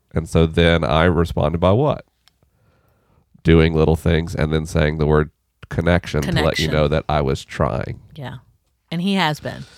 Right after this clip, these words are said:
Speaker 2: He has been trying. There has been connection. But he remind-, it reminded me, like, him being so, like, "What? What? What do you mean we're not <laughs> doing well?" It reminded me that,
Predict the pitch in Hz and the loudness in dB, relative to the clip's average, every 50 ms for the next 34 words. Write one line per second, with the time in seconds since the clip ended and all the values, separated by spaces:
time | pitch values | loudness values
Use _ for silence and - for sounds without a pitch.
0 | - - - - - 147 143 139 139 135 131 - - - 113 - - 120 - 64 | -20 -20 -20 -16 -14 -12 -10 -8 -8 -10 -10 -12 -12 -12 -10 -10 -10 -10 -12 -12
1 | 60 131 139 _ _ _ _ - - 143 135 135 127 131 - - 131 127 123 143 | -14 -14 -16 _ _ _ _ -14 -10 -8 -6 -6 -6 -6 -8 -8 -10 -10 -10 -12
2 | _ - - - 143 131 - - - - - - - 131 - _ _ _ _ _ | _ -16 -12 -10 -10 -10 -10 -12 -14 -14 -14 -14 -16 -20 -20 _ _ _ _ _
3 | _ _ - - - - - - - - - _ _ _ _ _ _ - 170 151 | _ _ -20 -20 -20 -20 -20 -20 -20 -20 -20 _ _ _ _ _ _ -14 -8 0
4 | - 202 202 190 185 170 - _ _ _ _ _ _ _ _ _ _ _ _ - | 2 4 6 6 4 2 -2 _ _ _ _ _ _ _ _ _ _ _ _ -8
5 | - 214 190 185 180 180 185 185 180 - 175 190 - 190 180 180 180 175 180 196 | -4 -2 0 0 0 2 2 2 2 0 -2 -4 -2 -2 -2 0 0 0 2 2
6 | 196 185 180 170 165 160 156 147 - - 196 180 180 170 175 170 165 156 151 - | 0 0 0 -2 -2 -4 -4 -6 -6 -6 -6 -4 -4 -4 -4 -4 -4 -6 -6 -8
7 | - - 185 170 170 170 170 170 165 156 156 147 147 143 139 - - - - 139 | -6 -2 0 0 2 2 2 0 0 -2 -4 -4 -4 -6 -8 -10 -14 -14 -10 -6
8 | 143 139 156 226 269 - - 175 190 214 240 - _ _ _ _ _ - 151 165 | -4 -2 -2 -2 -2 -4 -2 0 2 2 0 0 _ _ _ _ _ -6 -2 -2
9 | 196 226 247 254 233 247 294 330 311 269 254 262 233 208 185 156 208 247 240 208 | -2 0 0 0 0 2 2 2 2 4 4 4 4 4 4 4 4 2 2 0
10 | - - 170 - - - 175 156 151 151 147 131 - - - - - - - _ | -2 -4 -10 -14 -10 -10 -10 -8 -8 -8 -10 -10 -12 -16 -20 -20 -20 -20 -20 _
11 | - - 185 - 190 185 180 180 185 180 185 190 190 180 160 165 170 180 180 175 | -8 -6 -4 -2 -2 -2 0 2 4 4 4 4 2 -2 -2 -2 -2 -2 -2 -2
12 | 165 147 143 151 147 143 - | -2 -4 -4 -6 -6 -6 -8